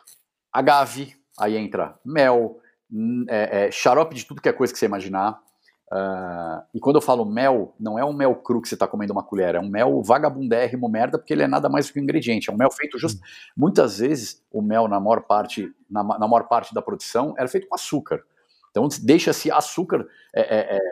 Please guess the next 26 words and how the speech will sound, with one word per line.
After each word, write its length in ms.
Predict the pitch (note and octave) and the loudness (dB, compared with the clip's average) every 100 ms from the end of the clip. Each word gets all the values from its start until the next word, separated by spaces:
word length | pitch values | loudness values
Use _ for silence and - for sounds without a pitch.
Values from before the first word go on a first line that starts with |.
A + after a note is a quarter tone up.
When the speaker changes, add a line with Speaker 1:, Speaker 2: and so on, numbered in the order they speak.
| - | -4
Speaker 1:
com 60 | A#2+ | 2
Speaker 2:
Sim. 60 | |
Speaker 1:
água 280 | A#2 C#3+ A2+ | 4 4 0
e 40 | A2 | -6
tudo 160 | A#2+ | -6
mais, 200 | A2 B2 | -2 -2
né, 60 | A#2 | -4
perto 320 | A#2 A#2 A2+ | 0 0 0
dos 220 | G#2 F#2+ | -6 -2
apiários, 580 | G#2 - F#2 A2 E3 - _ _ - | -2 0 -2 0 -2 -6 _ _ -10
não, 120 | D#4+ | -6
não 160 | G#3+ - | -2 2
tem 100 | A#3+ | 2
nutrição 560 | A#3 D3+ - A2+ G2 | 2 0 0 0 0
ali. 180 | F2+ F2 _ _ _ - | -2 -6 _ _ _ 2
E 120 | C#3 | 4
o 40 | C3+ | 6
mel 200 | D3+ D#3 | 4 2
quente 580 | - D3+ F#3 - G#3 B3+ - | -2 -4 -4 -6 -8 -10 -6
é 60 | B2 | 0
merda, 420 | A#2 F2+ D#2+ E2 | 2 0 -2 -6
mas 140 | A#2 | -4
enfim, 300 | D3+ D#3 F#2+ - _ - _ _ | -4 -6 -8 -10 _ -20 _ _
açúcares 500 | A2 - D#3 D#3 C3 | -6 0 4 4 4
escondidos. 840 | B2+ - C3+ G#2+ F#2 D2+ D#2+ - - | -2 -4 -2 -2 -4 -8 -10 -12 -6
Ahn, 840 | A2 A2 G#2+ G2+ G2 G2 F#2+ F#2 | 0 0 0 0 0 -2 -2 -6